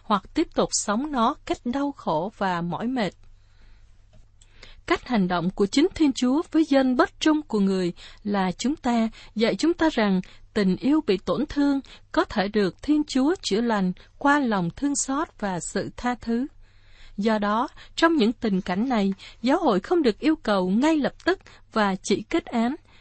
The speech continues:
nhưng trái lại, trước những đổ vỡ hôn nhân đau khổ, giáo hội cảm thấy được kêu mời sống sự hiện diện bác ái và từ bi của mình,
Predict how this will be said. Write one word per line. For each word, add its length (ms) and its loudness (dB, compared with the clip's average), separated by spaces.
nhưng 360 2
trái 280 -2
lại, 340 -2
trước 240 2
những 220 0
đổ 200 0
vỡ 300 -2
hôn 280 2
nhân 320 2
đau 160 4
khổ, 380 -4
giáo 180 2
hội 180 0
cảm 220 -2
thấy 300 0
được 260 0
kêu 160 2
mời 300 2
sống 280 0
sự 280 0
hiện 240 2
diện 300 -2
bác 200 0
ái 440 -2
và 140 -2
từ 280 -2
bi 260 0
của 200 -4
mình, 300 0